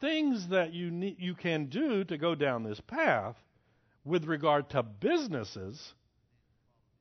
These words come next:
but just co-signing a note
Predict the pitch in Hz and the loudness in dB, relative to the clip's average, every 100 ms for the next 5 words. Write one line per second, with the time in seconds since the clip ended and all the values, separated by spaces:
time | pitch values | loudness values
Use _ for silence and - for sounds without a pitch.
0 | _ - 170 156 254 233 - _ _ _ | _ -2 -2 2 0 0 -4 _ _ _
1 | - 240 - 226 202 170 160 156 220 165 | -4 -2 -2 0 0 0 -2 0 4 6
2 | 165 | 4